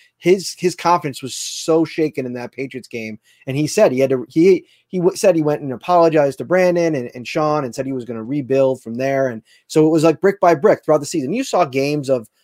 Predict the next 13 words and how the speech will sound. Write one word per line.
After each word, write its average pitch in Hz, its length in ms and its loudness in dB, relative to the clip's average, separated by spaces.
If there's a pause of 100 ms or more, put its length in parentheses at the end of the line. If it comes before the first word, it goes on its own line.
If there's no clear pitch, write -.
(200)
where 143 220 4
I 127 100 0
feel 151 280 0
like 131 220 -4
you 120 80 -16
saw, 123 560 -4
um, 107 460 -16 (480)
you 147 80 -12
know, 107 160 -8
little 135 420 2 (280)
pockets 165 580 0
of 127 380 0
the 127 280 -4